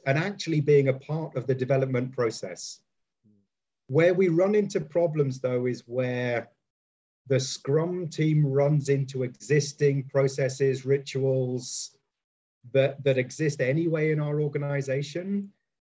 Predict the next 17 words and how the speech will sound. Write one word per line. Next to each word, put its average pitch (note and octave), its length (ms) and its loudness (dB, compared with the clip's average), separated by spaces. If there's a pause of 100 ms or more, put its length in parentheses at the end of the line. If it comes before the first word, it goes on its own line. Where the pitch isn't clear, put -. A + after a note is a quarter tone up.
(180)
And, C#3+ 380 2
and C#3+ 180 2
there's D3 220 4
almost, E3 560 0
uh, C#3 320 2 (760)
things E3 220 0
grind D3+ 460 -2
to C#3+ 180 0
a C3 60 0
halt D#3+ 200 0
sometimes, B2 540 -8
and B2 160 -2
you C3 60 0
need C3+ 220 0
to C3 80 0
work C3 340 2
through, C3 440 2